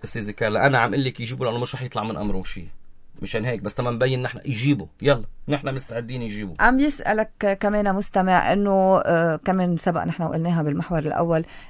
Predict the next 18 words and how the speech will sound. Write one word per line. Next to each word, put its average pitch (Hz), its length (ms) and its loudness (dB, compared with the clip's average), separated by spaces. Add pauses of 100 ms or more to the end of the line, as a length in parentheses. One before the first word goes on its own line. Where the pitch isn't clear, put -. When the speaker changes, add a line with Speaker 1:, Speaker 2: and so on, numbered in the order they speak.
(100)
Speaker 2:
نحن 190 280 -2
بس 185 200 -2
نحكي 175 440 -6
إنه 160 220 -2
الإخفاقات 175 580 -2
اللي 170 100 0
عملوا 165 220 0
بالاستحقاقين 165 720 -2
السابقان 170 540 -2
اليوم 190 580 4 (140)
إذا 175 200 6
رجعوا 175 540 2
أخدوا 180 480 2 (280)
خمسة 220 360 0
وستين 190 480 0
نائب 190 520 2
على 180 320 4
رئاسة 175 520 0